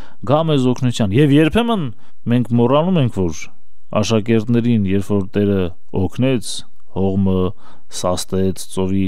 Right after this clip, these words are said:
ալիքները դադարեցին, խաղաղություն հաստատվեց, մենք մոռանում ենք, որ դա տեղի ունեցավ և Տերը հանդիմանեց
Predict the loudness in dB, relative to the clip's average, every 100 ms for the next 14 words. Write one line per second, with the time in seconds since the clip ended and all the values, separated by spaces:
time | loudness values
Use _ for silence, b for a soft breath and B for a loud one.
0 | -2 -2 -2 -2 -2 -2 -2 -2 -4 -4
1 | -4 -4 -2 0 0 -4 b b b b
2 | -6 -2 0 2 0 0 0 0 0 -2
3 | -2 -4 0 0 2 2 2 2 2 0
4 | 0 -2 -4 b b b b -6 -2 2
5 | 4 4 2 0 2 2 2 2 0 2
6 | 0 2 -2 -6 b b b b -2 0
7 | 0 2 2 0 0 0 0 -2 -4